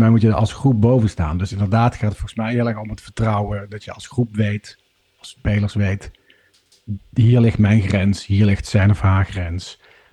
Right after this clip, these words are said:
Eh, dit willen we wel of niet doen. Ik kan me voorstellen dat in een theatersport, eh,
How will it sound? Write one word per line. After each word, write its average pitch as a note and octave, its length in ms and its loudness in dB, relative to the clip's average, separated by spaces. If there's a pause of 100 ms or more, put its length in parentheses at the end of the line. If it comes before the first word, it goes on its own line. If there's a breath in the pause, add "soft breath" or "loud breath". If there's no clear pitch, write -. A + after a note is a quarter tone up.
(120 soft breath)
Eh, F#2 300 2
dit G2 240 0
willen G2+ 320 2
we F#2+ 140 0
wel G2 180 2
of G2+ 120 0
niet G#2+ 240 4
doen. A2 440 4 (520 soft breath)
Ik G#2 160 4
kan G2+ 120 2
me G2+ 60 4
voorstellen G#2 340 2
dat A2 100 0
in G#2 40 6
een F#2+ 60 -4
theatersport, G#2 720 0 (720)
eh, G2 260 2